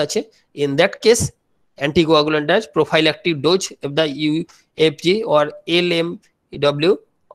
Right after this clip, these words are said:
or enoxaparin forty M G per day, subcutaneous injection দিলে that will be better। Another antiviral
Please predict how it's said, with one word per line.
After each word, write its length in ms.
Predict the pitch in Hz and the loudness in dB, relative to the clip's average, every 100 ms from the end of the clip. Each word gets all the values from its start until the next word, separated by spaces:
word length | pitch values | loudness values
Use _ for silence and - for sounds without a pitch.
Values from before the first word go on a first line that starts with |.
| 180 | -2
or 440 | 175 170 170 165 170 165 - _ _ - 165 | 2 2 4 4 2 0 -12 _ _ -2 0
enoxaparin 1200 | 175 - 190 170 175 170 165 _ 160 156 160 262 - _ - | 0 0 -4 0 0 -2 -8 _ -2 0 0 -2 -8 _ -6
forty 300 | 151 - 190 165 | -6 0 2 2
M 40 | 160 | 2
G 20 | 180 359 _ _ _ _ _ _ _ - | -2 -4 _ _ _ _ _ _ _ -2
per 120 | 135 123 | -2 -2
day, 120 | 107 - _ _ - | -10 -12 _ _ -6
subcutaneous 580 | 151 127 139 131 131 123 127 | -4 -2 -4 -2 -4 -4 -4
injection 320 | 123 - 135 135 | -4 -4 -4 -4
দিলে 140 | 165 320 _ _ _ _ - | -4 -6 _ _ _ _ -6
that 100 | 123 | -2
will 120 | 135 131 | 0 2
be 40 | 151 | 2
better। 200 | 139 92 - | 2 -2 -2
Another 260 | 151 170 214 - _ _ _ _ _ _ _ _ _ 143 | 0 2 0 -2 _ _ _ _ _ _ _ _ _ -4
antiviral 520 | 143 160 139 151 147 | 0 0 2 2 2